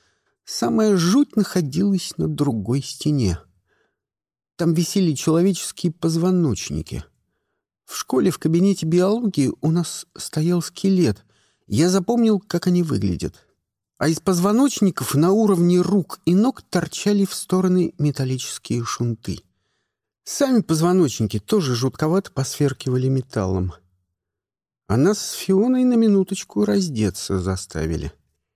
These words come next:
С непонятной, между прочим, целью. «Это что?» — заорал я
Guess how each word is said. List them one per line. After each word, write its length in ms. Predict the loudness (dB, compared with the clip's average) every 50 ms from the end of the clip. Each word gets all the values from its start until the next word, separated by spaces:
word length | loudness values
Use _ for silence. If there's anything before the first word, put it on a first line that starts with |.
| _ _ _ _ _ _ _ _ _ _ _ -18
С 160 | -10 -2 0
непонятной, 760 | 2 2 2 0 0 2 2 2 2 2 0 0 0 2 2
между 300 | 4 2 2 0 -2 -2
прочим, 380 | -2 -2 -4 -2 -2 -2 -2 -2
целью. 540 | -4 -4 -4 -2 -2 -2 -2 -4 -4 -6 -6 -10 _ _ _ _ _ _ _ _ _ _ _ _ _ _ _ _ _ _ _ _ _ _ _ _ _ _ _ _ _
«Это 540 | -2 0 2 2 0 _ _ -2 0 0 0
что?» — 920 | 0 0 -2 -6 -8 -10 _ _ _ -2 0 4 4 4 4 4 2 -2 -4 _ _ _ _ _ _ _ _ -6
заорал 580 | -2 0 2 2 2 2 2 0 0 0 0
я 200 | 0 0 0 -2